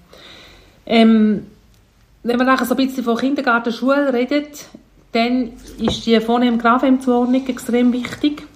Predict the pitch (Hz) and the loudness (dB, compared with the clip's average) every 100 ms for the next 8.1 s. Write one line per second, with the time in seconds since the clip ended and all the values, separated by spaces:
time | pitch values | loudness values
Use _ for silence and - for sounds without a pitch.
0 | _ _ - - - 214 220 220 226 - | _ _ -20 -20 -10 -4 0 0 -2 -8
1 | - - - 226 208 285 254 302 - - | -20 -20 0 2 4 6 6 6 2 -8
2 | 214 220 - - 208 226 277 - - _ | -6 -6 -6 0 4 4 4 0 -18 _
3 | _ _ _ _ - 185 - 170 190 220 | _ _ _ _ -16 -10 -6 -4 0 0
4 | 262 208 180 170 170 151 151 _ _ 185 | 2 0 -4 -4 -6 -6 -16 _ _ -2
5 | 196 214 226 233 233 208 220 220 - - | 2 2 0 -2 -2 -2 -2 -6 -14 -18
6 | - - - 190 190 185 185 180 - 190 | -20 -20 -12 -8 -6 -6 -8 -12 -12 -8
7 | 220 220 233 226 240 240 - - 214 220 | -6 -4 0 2 0 -2 -8 -6 -2 -2